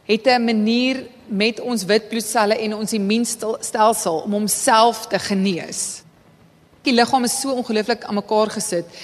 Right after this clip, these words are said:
Dit het 'n manier om homself te genees, en ek glo ook die evangelie genees oral waar ons gaan. Jy luister vandag na die radio dalk, of jy sit hier vandag en jy het al die toestand van sonde beleef. Dalk, dalk ken jy iemand wat verslaaf is aan dwelms, dalk 'n familielid,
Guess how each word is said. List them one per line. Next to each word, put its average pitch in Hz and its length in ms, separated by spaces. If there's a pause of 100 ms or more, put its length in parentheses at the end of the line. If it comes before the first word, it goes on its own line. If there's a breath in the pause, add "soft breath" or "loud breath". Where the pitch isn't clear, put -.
(120 loud breath)
Dit 202 140
het 233 100
'n 226 80
manier 214 260
om 254 60
homself 226 320
te 220 100
genees, 190 400
en 220 100
ek 220 100
glo 285 540
ook 269 200 (220 loud breath)
die - 140
evangelie 226 760
genees 202 840
oral 247 240
waar 214 180
ons 208 120
gaan. 165 400 (760 loud breath)
Jy 254 180
luister 247 300
vandag 240 340
na 240 120
die 240 140
radio 220 320
dalk, 226 260
of 214 100
jy 226 100
sit 330 260
hier 277 100
vandag 190 400
en 214 100
jy 202 100
het 220 160
al 254 240
die 226 200
toestand 277 460
van 262 140
sonde 254 460
beleef. 190 560
Dalk, 226 400
dalk 240 340
ken 294 220
jy 285 100
iemand 247 360
wat 233 180
verslaaf 240 400
is 247 120
aan 233 100
dwelms, 214 320
dalk 240 200
'n 311 60
familielid, 233 720